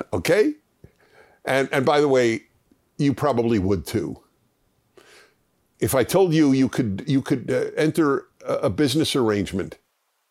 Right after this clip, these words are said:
with an honest Wiccan or a dishonest Christian or Jew, who would you choose to do your business with?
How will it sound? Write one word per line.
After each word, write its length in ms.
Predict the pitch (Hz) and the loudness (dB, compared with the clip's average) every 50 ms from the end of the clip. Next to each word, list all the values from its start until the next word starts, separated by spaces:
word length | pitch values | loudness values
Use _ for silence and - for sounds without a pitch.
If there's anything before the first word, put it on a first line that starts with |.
| _ _ _ | _ _ _
with 260 | 113 123 123 104 127 - - | 2 2 2 2 0 0 0
an 180 | 110 98 101 - - | 0 0 -2 -4 -2
honest 680 | 127 127 156 180 185 208 - - - - - - - _ _ _ _ _ _ _ _ _ _ _ _ _ _ _ _ _ _ _ _ | -2 0 2 2 2 2 0 -2 -4 -6 -12 -18 -20 _ _ _ _ _ _ _ _ _ _ _ _ _ _ _ _ _ _ _ _
Wiccan 640 | 143 - 151 196 190 - 143 117 - 82 - - - - - - - - - - _ _ _ _ _ _ _ _ _ _ - 160 160 - - | 0 4 4 2 2 2 -4 -4 -4 -4 -8 -10 -12 -14 -20 -20 -20 -20 -20 -20 _ _ _ _ _ _ _ _ _ _ -18 -12 -12 -8 -2
or 200 | - 127 131 131 | 0 2 2 2
a 60 | 107 | 0
dishonest 1000 | 73 - - 185 185 175 - - - - 131 127 123 123 127 120 - - - - | -2 0 2 2 2 4 2 0 0 0 0 0 2 0 0 0 -2 -4 -6 -4
Christian 400 | - 165 143 - - - 170 135 | 0 0 0 0 0 0 2 2
or 140 | 120 117 | 2 2
Jew, 480 | 98 90 120 143 135 110 101 98 95 - - - _ _ | 2 2 2 2 2 2 0 0 -4 -6 -10 -20 _ _
who 120 | _ - 220 | _ -2 2
would 160 | 233 247 - | 2 2 2
you 120 | 180 160 | 0 -2
choose 300 | - - - 147 139 - | 0 0 0 0 0 0
to 100 | - 131 | -2 -2
do 160 | 107 - 127 117 | 0 2 2 2
your 120 | 110 107 | 2 2
business 460 | - - - - - 98 87 - - | 0 0 -2 -2 -2 -4 -4 -4 -6
with? 300 | - - - - - - | -8 -8 -8 -8 -16 -20